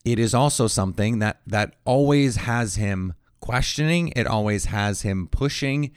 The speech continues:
and trying to figure out why, trying to figure out how, how do they get better? How do they grow? How do they evolve? What you don't want is to have him in that room going, "Well, why?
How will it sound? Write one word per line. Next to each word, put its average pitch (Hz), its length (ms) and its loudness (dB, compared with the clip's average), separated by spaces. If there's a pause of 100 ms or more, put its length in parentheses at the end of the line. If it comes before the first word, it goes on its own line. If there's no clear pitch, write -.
(460)
and 98 600 2 (180)
trying 135 560 -2
to 117 320 0
figure 98 380 0
out 90 220 0
why, 131 520 0 (340)
trying 104 180 -2
to 98 60 0
figure 85 340 -2
out 85 160 0
how, 120 460 -2
how 120 220 -2
do 123 60 0
they 117 140 2
get - 160 0
better? 98 260 2
How 95 200 0
do 107 60 0
they 107 120 0
grow? 85 340 0
How 87 240 -2
do 85 60 0
they 80 160 -2
evolve? 98 480 2 (840)
What 113 140 0
you 117 140 4
don't 123 320 6
want 90 400 -2 (340)
is 107 180 2
to 113 80 2
have 107 280 0
him 101 220 2 (120)
in 120 200 2
that 104 180 2
room 95 300 0
going, 92 400 2 (460)
"Well, 87 220 2
why? 90 540 0